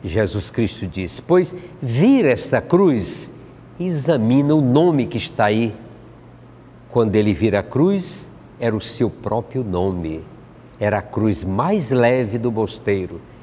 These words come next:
E ele reclamava tanto. Às vezes somos assim também. Reclamamos de tudo,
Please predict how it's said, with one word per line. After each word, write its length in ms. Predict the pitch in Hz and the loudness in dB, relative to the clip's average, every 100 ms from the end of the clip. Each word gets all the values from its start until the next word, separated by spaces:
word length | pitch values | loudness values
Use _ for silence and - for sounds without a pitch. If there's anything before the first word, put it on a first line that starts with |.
| - | -4
E 40 | 107 | -2
ele 140 | 101 | 0
reclamava 760 | 92 101 - 98 92 110 95 98 | -2 -4 -2 -2 0 -2 -2 -4
tanto. 600 | - 101 101 - 104 87 - - - - - - - - - | -2 -2 -2 -6 -8 -10 -16 -20 -20 -20 -20 -20 -20 -20 -6
Às 240 | 135 113 92 | -2 -2 2
vezes 300 | 127 135 143 | 2 2 -2
somos 380 | - 170 175 151 | -2 0 0 -2
assim 340 | 180 - 233 | -4 -4 -6
também. 540 | 226 104 85 92 90 95 - - - - - - | -2 -4 0 -2 -2 -8 -16 -20 -20 -20 -8 -2
Reclamamos 720 | 190 - 226 208 247 233 180 | -2 2 2 4 4 4 2
de 140 | 233 | 0
tudo, 840 | - - 226 180 113 107 107 92 | -2 2 4 4 2 0 0 -2